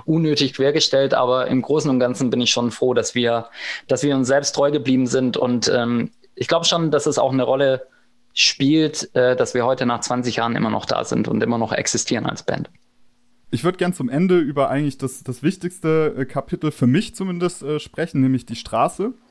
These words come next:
Speaker 2: Weil im Prinzip ist es ja gerade das, was wir alle eigentlich am meisten vermissen und was ich auch mit der nötigen Portion, äh, Nostalgie irgendwie <laughs> gelesen hab. Und ich bin grad dabei, mich auch wieder mehr damit zu beschäftigen, weil's einfach nicht mehr anders geht. Also ich will mich einfach wieder damit beschäftigen, mit dem Tourleben und auf Tour gehen, weil das einfach, und das merkt man auch, wenn man euer Buch liest,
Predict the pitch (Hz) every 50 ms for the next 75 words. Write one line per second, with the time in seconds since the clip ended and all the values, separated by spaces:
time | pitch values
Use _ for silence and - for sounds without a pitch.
0 | _ _ - 110 120 131 143 151 156 156 160 160 156 - - - - - 135 135
1 | 131 143 139 - - 170 - 147 135 - 143 - - 139 131 - 131 131 135 135
2 | 107 151 175 - - 143 - - 143 123 95 127 135 135 120 131 135 - 143 117
3 | 117 117 123 - - - 117 - 127 110 113 156 - - - 135 170 226 - -
4 | _ - - - _ - 120 127 117 139 135 135 127 139 147 143 123 135 143 -
5 | 135 131 139 147 135 147 135 135 123 - 135 131 123 - - 139 143 147 143 127
6 | 123 123 123 127 135 135 - - 127 120 110 117 143 175 185 170 - 120 127 127
7 | 120 117 123 127 131 117 - 185 151 117 131 123 123 127 147 143 127 113 120 123
8 | - - - 131 143 143 135 - - - - - - - - 139 - - 175 220
9 | 202 180 170 - 160 135 139 151 175 170 156 - - 143 - - 170 151 143 139
10 | 143 151 151 147 147 143 - - 139 135 131 - - 160 - - 180 170 165 151
11 | 135 123 123 - 123 127 127 - 135 131 135 131 - 127 101 120 120 117 117 -
12 | - 120 160 226 - - 104 107 113 113 113 - 120 127 151 202 214 - - 151
13 | 151 - 151 - 151 156 147 143 143 139 143 143 - - 135 - 151 135 - -
14 | 135 139 135 131 127 131 123 117 - 160 151 147 143 139 139 139 139 104 120 120
15 | - - - 147 139 131 135 135 127 117 113 113 123 123 - - 139 139 135 -
16 | 123 127 123 117 113 120 131 165 - - 135 131 127 - 127 131 127 123 120 104
17 | 120 123 120 113 120 151 156 - - 127 139 165 175 - -